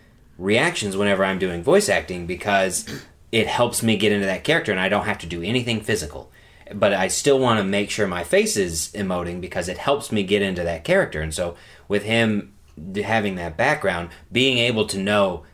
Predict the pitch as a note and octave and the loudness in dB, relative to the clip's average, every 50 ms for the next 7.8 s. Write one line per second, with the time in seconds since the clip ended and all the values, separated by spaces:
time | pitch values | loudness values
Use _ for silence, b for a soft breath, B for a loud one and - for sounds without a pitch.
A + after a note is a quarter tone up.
0 | b b b F#2 - G#2+ G2 F2 E2+ E2+ F#2 G#2 G#2 - - G#2 G2 G2 F#2+ F#2 | b b b -8 -2 -2 -2 0 -2 -4 -2 -2 -2 -2 -2 -2 -2 -2 -4 -6
1 | F2 - - F2 F2+ F#2 F#2 F2+ F2+ F2 E2+ F2 F2+ - - D#2 D2+ - - C#3 | -8 -8 -8 -8 -8 -6 -6 -8 -8 -8 -8 -10 -10 -10 -8 -10 -10 -2 0 2
2 | B2 G2 - - - E2 - - - G2+ G2 G2+ F#2+ F#2 E2+ E2+ E2+ F2 F#2 F#2+ | 2 2 0 -4 -6 -8 -8 -2 0 0 0 0 -2 -4 -4 -6 -4 -2 -2 -4
3 | F#2 E2+ E2+ E2 E2 E2+ E2+ E2 D#2+ D#2 D#2 - - - D2+ D#2 D#2 - E2 D#2 | -4 -4 -8 -8 -8 -8 -8 -6 -8 -8 -10 -10 -12 -12 -12 -10 -10 -10 -12 -10
4 | D#2 D#2+ D#2 - D#2 D#2+ D#2 D#2+ D#2 D2+ - D2+ D2 D2 D2 - - B1+ A#1+ - | -8 -10 -10 -10 -10 -10 -8 -8 -8 -10 -10 -12 -12 -10 -10 -10 -10 -10 -12 -12
5 | - A1+ - - C2+ - - - - - - - D#2 D2+ F#2 F2 D#2+ - - E2 | -14 -14 -14 -14 -18 -18 -18 -20 -18 -16 -14 -14 -14 -12 -12 -12 -12 -10 -10 -10
6 | D#2+ D#2+ D#2+ D#2 D2+ D#2+ D#2 - - D#2 C#2+ C#2 C2 - - D#2+ D2+ D2+ D2+ D2+ | -10 -10 -10 -10 -10 -10 -10 -10 -8 -10 -12 -12 -12 -14 -14 -14 -12 -12 -14 -14
7 | D2+ C#2+ C#2 C#2+ C#2+ C2+ - - - - - - - - D#2 D2 | -14 -14 -14 -14 -14 -14 -14 -14 -10 -8 -8 -8 -6 -8 -10 -12